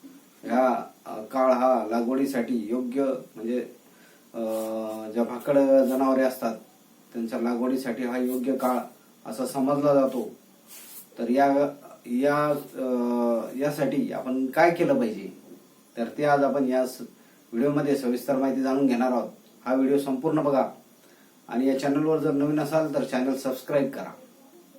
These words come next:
तर, अं, पावसाळा आता सुरू झालेला आहे. आता जूनचा आपण जवळपास, अं, आ-, अर्धा महिना आपण ओलांडलेला आहे आणि बऱ्याच ठिकाणी पाऊस बऱ्यापैकी झालेला आहे, तर काही ठिकाणी पावसाची अजूनही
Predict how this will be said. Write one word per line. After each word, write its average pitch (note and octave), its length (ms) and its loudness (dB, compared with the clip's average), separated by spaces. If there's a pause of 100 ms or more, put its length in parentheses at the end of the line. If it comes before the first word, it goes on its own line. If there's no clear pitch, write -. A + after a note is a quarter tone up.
(600)
तर, D#3+ 120 4
अं, E3+ 640 6 (480)
पावसाळा F3 640 8
आता D#3+ 300 0
सुरू D#3+ 260 0
झालेला D3 360 4
आहे. A#2 160 4
आता A#2+ 280 -2
जूनचा D3 540 0
आपण D3 320 2
जवळपास, C#3+ 640 2
अं, C3 520 0 (640)
आ-, B2+ 440 -2
अर्धा C#3+ 220 2
महिना C#3+ 240 2
आपण C#3 260 2
ओलांडलेला C3+ 560 4
आहे - 320 -6 (720)
आणि C3+ 340 0 (160)
बऱ्याच C#3 320 0
ठिकाणी C3 360 -2
पाऊस B2+ 340 -4 (680)
बऱ्यापैकी D#3 520 2
झालेला C3+ 360 0
आहे, B2+ 120 2
तर A#2 200 -4
काही C3 260 -2
ठिकाणी B2 300 -2
पावसाची A#2 500 -4
अजूनही A#2+ 480 -4